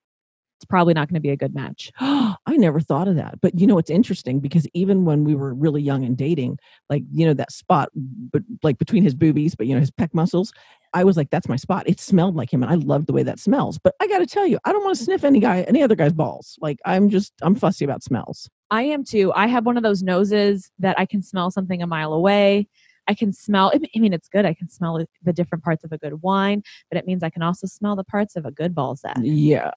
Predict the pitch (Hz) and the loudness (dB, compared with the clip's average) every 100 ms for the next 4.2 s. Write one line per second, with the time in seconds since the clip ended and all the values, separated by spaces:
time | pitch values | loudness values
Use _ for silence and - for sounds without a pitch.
0 | - 131 139 139 139 127 - - 135 113 | -10 -2 2 4 4 2 -2 2 2 2
1 | - - - - 196 196 185 180 226 359 | -6 -20 -6 0 2 4 4 2 0 -2
2 | 359 254 165 - - 156 - 165 - - | 0 0 -2 -6 -4 -2 2 0 -2 -8
3 | - 175 196 392 359 233 196 107 170 175 | -4 0 2 2 0 0 0 -2 -4 -4
4 | 135 | -6